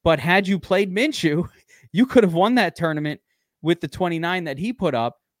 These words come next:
What the fuck, right? Of all the plays Minshew against Cleveland was the least one on, on my, you know, I played every shitty stack that you could ever think, every garbage Q B that fucking sucks. "Oh, I'll play him. I got it."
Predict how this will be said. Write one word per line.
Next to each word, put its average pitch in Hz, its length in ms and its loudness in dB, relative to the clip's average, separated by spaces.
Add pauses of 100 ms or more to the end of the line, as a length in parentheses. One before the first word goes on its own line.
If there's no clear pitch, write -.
(100)
What 127 400 -2
the 196 80 -2
fuck, 123 340 -2
right? 123 220 -4
Of 131 180 -6
all 208 360 2
the 233 120 -2
plays 127 640 -4 (520)
Minshew 214 460 0
against 180 400 -6 (420)
Cleveland 185 520 -2 (180)
was 160 240 -4
the 185 100 0
least 226 360 -4
one 175 360 -2
on, 156 220 -4
on 156 220 -2
my, - 160 -6
you 170 140 -6
know, 170 100 -2
I 165 60 -2
played 190 220 -4
every 220 180 -4
shitty 220 340 -8
stack 165 460 -2
that 135 120 -8
you 139 100 -6
could 139 140 -6
ever 151 380 -4
think, 151 240 -4
every 160 240 -10
garbage 175 600 -4 (260)
Q 196 160 -4
B 170 340 -2
that - 220 -10
fucking 170 300 -6
sucks. 160 340 -2
"Oh, 147 60 -2
I'll 175 180 0
play 320 320 -4
him. 392 100 -6 (580)
I 185 80 -6
got 294 280 4
it." - 160 -2